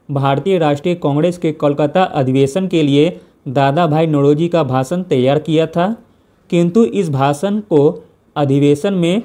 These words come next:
गोपाल कृष्ण गोखले ने पढ़ा था। अगला प्रश्न देखते हैं, निम्नलिखित में से किसने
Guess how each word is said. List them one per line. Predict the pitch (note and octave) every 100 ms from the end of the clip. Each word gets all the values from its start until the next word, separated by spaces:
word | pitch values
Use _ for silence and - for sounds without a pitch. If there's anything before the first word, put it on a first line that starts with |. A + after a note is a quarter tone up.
| - -
गोपाल | C#3 D3 D#3+ E3+
कृष्ण | E3+ F3+ F3+ D3
गोखले | C#3+ D#3+ E3
ने | G#3+
पढ़ा | C4 F#3+ C3 A#2
था। | B2+ B2+ D#3+ - - - - - - - - D3
अगला | D3+ F3 F#3+
प्रश्न | F#3 F#3 F#3+
देखते | C#3 C3+ C3+ F3+
हैं, | F3+ F3+ A#3+ A#3+ - _ _ _ _ _ _ _ _ _ _ -
निम्नलिखित | D3 F3 F#3 F#3 F#3 B3+
में | G#3+ G#3+
से | G#3 G3+
किसने | G3+ G#3 F#3 C#3+ D3